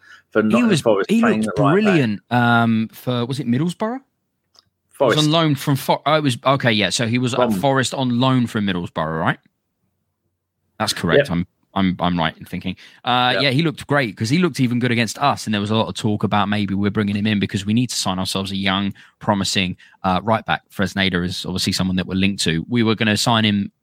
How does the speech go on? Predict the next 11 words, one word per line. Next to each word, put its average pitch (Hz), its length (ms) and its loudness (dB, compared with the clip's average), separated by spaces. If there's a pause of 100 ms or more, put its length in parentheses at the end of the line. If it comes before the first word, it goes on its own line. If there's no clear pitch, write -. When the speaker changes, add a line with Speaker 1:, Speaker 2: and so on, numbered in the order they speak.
(120)
Speaker 2:
potentially 104 400 0
in 104 80 2
the 101 40 0
January 110 380 0
window, 123 400 2 (460)
uh, 107 240 2
and 110 120 -2
loan 117 180 2
him 110 100 2
back - 480 -2 (160)
to, 120 340 0